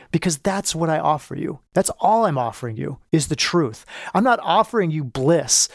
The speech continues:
I'm not offering you, you know, this alpha men-, uh, connotation of, you know, dominance and power and feeling good all the ta-,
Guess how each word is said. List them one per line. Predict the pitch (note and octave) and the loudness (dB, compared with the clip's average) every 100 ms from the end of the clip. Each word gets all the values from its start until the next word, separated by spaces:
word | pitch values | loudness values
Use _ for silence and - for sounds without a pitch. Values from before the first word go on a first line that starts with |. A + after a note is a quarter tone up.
| - - | -4 0
I'm | |
not | G3+ A#3 | 2 2
offering | F3+ G#3+ G#3+ G3 F3 | 0 0 0 -2 0
you, | E3 D3+ - _ _ | 0 -2 -6 _ _
you | D3+ | 0
know, | D3+ | 2
this | C#3 C#3 - - - - - | 0 0 -2 -6 -20 -8 0
alpha | D#3+ F#3 D3+ E3+ D3+ C#3+ - _ - | 2 2 2 2 2 0 -8 _ -4
men-, | C#3+ D3+ - | -2 -2 -2
uh, | C3 B2 - _ - - | -2 -2 -6 _ -20 -10
connotation | - D#3+ E3 - E3+ E3+ - D3 C#3 | -2 2 2 2 2 2 0 -2 -2
of, | C#3 B2 A#2+ - - _ | -2 -2 -2 -8 -20 _
you | C3+ | -2
know, | B2+ | -2
dominance | G#2+ - C#3+ D3+ C#3 B2 A#2+ A#2 | -2 2 2 2 0 -2 -2 -4
and | A2 | -6
power | - D3+ C#3+ C#3 C3 | 0 2 4 2 0
and | A#2 | -4
feeling | - D#3+ D#3 B2 | -2 2 2 0
good | D3+ D#3+ | 0 2
all | D3 | 0
the | C3+ | -2
ta-, | - C3+ B2+ | -2 -2 -2